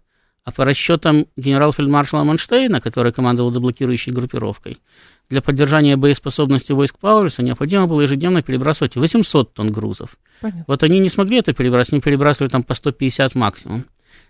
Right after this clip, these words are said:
Speaker 1: И только один день, по-моему, перебросили четыреста или пятьсот. Вот. Они это не смогли достичь, и, э, армия Паулюса стремительно потеряла боеспособность. Так вот, для Украины перебросили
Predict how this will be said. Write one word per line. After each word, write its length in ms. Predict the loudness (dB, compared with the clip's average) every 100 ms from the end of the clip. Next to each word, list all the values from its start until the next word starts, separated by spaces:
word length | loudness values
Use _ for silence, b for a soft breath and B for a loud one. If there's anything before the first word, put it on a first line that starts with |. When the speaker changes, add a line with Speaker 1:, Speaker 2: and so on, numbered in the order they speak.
| _
Speaker 1:
И 80 | -2
только 260 | -2 2
один 240 | 2 4 4
день, 160 | 2
по-моему, 240 | 0 -2 -2
перебросили 600 | -2 -2 -2 -2 -6 -8
четыреста 460 | -12 -2 -2 -2 -4
или 100 | -6
пятьсот. 420 | -8 -12 -12 -12 _ b b b
Вот. 260 | -4 -2 -4 _ _
Они 160 | 0
это 160 | 2 2
не 80 | 0
смогли 300 | -2 -2 0
достичь, 420 | 0 0 -4 -2
и, 220 | -2 -2 -2 _
э, 300 | -4 -2 -2 2
армия 340 | 0 2 0
Паулюса 380 | 2 2 2 0
стремительно 400 | 0 0 2 -2
потеряла 360 | -2 0 0
боеспособность. 760 | 2 0 -2 -8 -8 -10 -10 -12
Так 140 | -4 0
вот, 160 | 0 b b b
для 220 | -2 4
Украины 580 | 4 4 2 4 4 4
перебросили 840 | 2 4 4 4 2 2 -4 -6